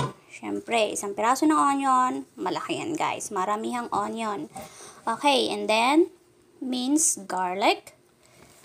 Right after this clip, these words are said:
Tsaka yung kusa.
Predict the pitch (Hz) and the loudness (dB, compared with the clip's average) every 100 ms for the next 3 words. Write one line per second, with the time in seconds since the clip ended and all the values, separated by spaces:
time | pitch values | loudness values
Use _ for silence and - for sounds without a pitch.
0 | - - - - 262 254 247 277 311 254 | -20 -20 -14 -4 -4 2 4 4 2 2
1 | 240 254 269 - - - 220 208 - 285 | 2 2 -2 -12 -10 -2 0 0 4 4
2 | 415 | 4